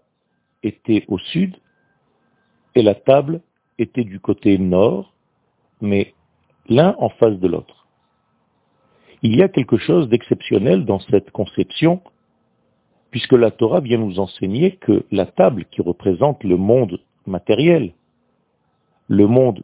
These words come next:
de la consommation, le monde de la matière, eh bien, ce monde doit être juste en face du monde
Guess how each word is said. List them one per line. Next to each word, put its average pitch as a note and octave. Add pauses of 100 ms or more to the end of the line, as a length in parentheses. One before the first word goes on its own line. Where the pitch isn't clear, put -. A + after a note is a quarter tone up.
de G2
la F2+
consommation, A2+ (800)
le G#2
monde A2+
de F#2
la F#2
matière, A2 (1160)
eh G#2
bien, A2+ (640)
ce A#2
monde C3+
doit G#2+
être - (160)
juste D3
en A#2+
face - (720)
du G2
monde A2